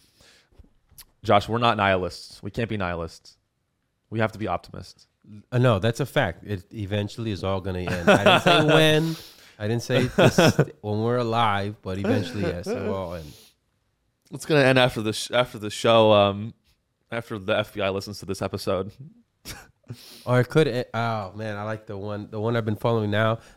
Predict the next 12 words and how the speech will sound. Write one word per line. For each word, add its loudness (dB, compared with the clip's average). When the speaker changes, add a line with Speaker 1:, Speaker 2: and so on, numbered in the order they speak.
Speaker 2:
the -10
conspiracy -2
that -4
we're -4
not -4
in, -6
uh, -6
in -4
the 0
year 0
twenty -2
twenty-three. -6